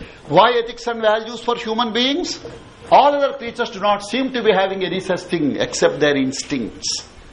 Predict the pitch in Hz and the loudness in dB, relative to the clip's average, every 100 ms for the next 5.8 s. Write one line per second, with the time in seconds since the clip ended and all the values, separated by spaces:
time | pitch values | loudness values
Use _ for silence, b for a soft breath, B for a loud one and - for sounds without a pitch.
0 | B B B B - 220 - 254 269 247 | B B B B 2 2 2 -2 0 4
1 | 220 214 220 214 220 220 220 185 202 - | 2 2 -2 -2 -2 0 0 -2 -4 -6
2 | 196 202 202 208 214 190 170 - - 196 | -6 -6 -2 0 2 2 0 -2 -10 -4
3 | 156 180 185 - - 185 202 - 214 233 | 2 2 0 -8 0 2 2 4 4 4
4 | - 165 190 - 123 156 170 170 170 165 | 0 0 -2 0 0 0 -2 -8 -8 -12
5 | 156 151 - 156 151 147 180 | -6 -6 -6 -8 -4 2 2